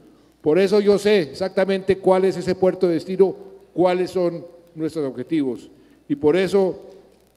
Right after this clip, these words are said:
sigamos unidos, porque este país va por buen camino.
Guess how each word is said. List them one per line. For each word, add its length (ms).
sigamos 460
unidos, 400
porque 260
este 160
país 680
va 120
por 140
buen 200
camino. 440